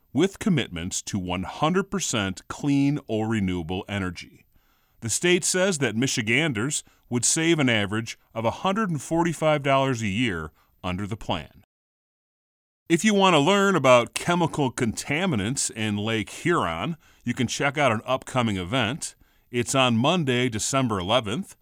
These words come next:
It's being put on by U S and Canadian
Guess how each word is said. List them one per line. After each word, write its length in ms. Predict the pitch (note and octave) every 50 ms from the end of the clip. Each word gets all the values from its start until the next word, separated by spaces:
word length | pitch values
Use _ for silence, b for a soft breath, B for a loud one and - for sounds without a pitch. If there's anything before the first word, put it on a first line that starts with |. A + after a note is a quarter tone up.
| b b b b b b
It's 140 | C#3+ D3+ -
being 260 | - A3+ A#3+ B3+ A#3
put 220 | - - - - A2+
on 280 | G#2 G2 G2+ A2+ A2+
by 180 | G#2+ A2 G#2+ G#2
U 380 | G2+ F#2+ G#2 C#3 F3+ G3 D#3 A#2
S 360 | A2 A#2+ B2+ - - - b b b b b -
and 240 | B2 B2+ C3 C3 -
Canadian 720 | - B2+ A#2 B2 C#3+ E3 F3+ B2 G2+ F2+ E2+ E2+ F#2 G2